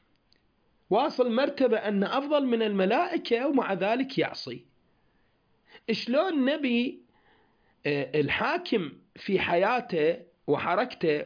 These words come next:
وسكناته، حركاته وسكناته، الحاكم فيها عقله،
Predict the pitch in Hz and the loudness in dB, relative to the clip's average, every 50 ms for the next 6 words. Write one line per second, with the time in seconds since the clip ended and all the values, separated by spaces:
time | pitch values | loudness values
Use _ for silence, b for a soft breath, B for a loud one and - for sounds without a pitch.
0 | - - 151 156 143 - 139 - - 208 196 202 226 254 226 - - 160 - - | -6 -2 -2 -2 0 0 -6 -4 -2 -2 -2 0 0 -2 -2 -2 -4 -8 -6 -4
1 | 160 156 160 - 240 247 240 247 226 190 - 196 - 190 170 156 147 139 - 143 | -4 -4 0 0 0 2 4 2 2 0 0 -4 -4 -2 -2 -2 -2 -2 -2 -4
2 | - - 196 247 302 302 - 240 214 - - 196 170 165 147 131 165 311 339 339 | -2 -2 -2 -2 -2 -2 -2 -4 -4 -2 0 0 0 0 0 -2 -2 -4 -2 -2
3 | 370 294 226 214 240 269 | 0 0 0 0 -2 -4